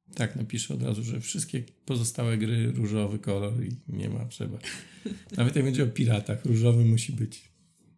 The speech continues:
Speaker 1: Szczególnie wtedy. Dobrze.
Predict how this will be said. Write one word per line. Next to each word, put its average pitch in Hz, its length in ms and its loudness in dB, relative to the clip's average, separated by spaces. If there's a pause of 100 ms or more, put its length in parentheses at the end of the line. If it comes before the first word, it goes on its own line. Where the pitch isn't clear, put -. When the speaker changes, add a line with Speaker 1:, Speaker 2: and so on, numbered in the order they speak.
(1900)
Speaker 1:
Szczególnie 120 560 4
wtedy. 110 360 -6 (1700)
Dobrze. 113 240 -4